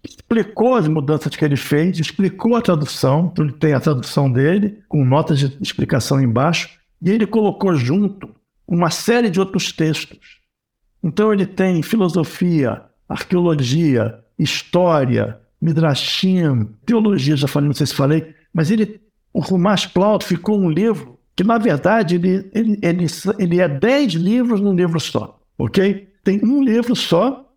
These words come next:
mas tem dez textos interconectados dentro.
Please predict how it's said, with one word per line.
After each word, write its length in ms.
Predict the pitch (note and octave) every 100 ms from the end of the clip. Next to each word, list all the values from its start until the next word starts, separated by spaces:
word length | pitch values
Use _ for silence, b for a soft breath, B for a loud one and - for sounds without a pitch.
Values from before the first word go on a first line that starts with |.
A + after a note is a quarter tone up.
| _
mas 160 | E3+ D3+
tem 160 | A3 E3
dez 400 | C#3+ B3+ D4+ -
textos 760 | - G3+ B3 - - C4 G#3 - _ _ _ _
interconectados 1120 | - C4 C4 G3+ - G3+ G3 - F#3 F#3 E3 C#3
dentro. 380 | C3 G#2 -